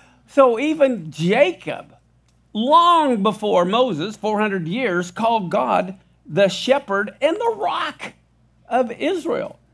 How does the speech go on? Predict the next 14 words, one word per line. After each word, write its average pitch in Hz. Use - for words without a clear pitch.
So 202
God 269
was 196
known 233
as 165
the 156
shepherd 151
long 220
before 160
he 156
was 151
known 147
as 131
the 135